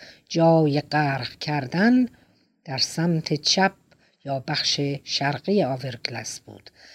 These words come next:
و از خلیج کوچک ما دیده نمی‌شد. در سمت راست ما چند ردیف درخت کاج بود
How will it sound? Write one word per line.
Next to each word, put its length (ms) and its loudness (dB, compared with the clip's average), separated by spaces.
و 40 -4
از 180 -6
خلیج 460 2
کوچک 520 -2
ما 380 -6
دیده 280 -8
نمی‌شد. 520 -8
در 100 4
سمت 340 2
راست 420 8
ما 300 4
چند 440 2
ردیف 380 2
درخت 360 -2
کاج 500 2
بود 380 -2